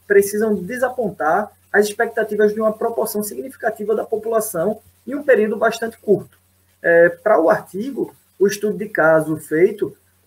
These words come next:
foi o que aconteceu na Grã-Bretanha durante os primeiros anos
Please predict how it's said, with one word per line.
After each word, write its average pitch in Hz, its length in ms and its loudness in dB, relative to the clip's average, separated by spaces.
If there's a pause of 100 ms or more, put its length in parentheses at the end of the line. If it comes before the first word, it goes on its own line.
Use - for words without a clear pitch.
(120)
foi 202 340 8
o 226 80 -2
que - 120 -4
aconteceu 226 400 -4
na 220 80 0
Grã-Bretanha 214 760 -2
durante 202 360 2
os 208 120 -4
primeiros 208 520 -2
anos 202 400 -2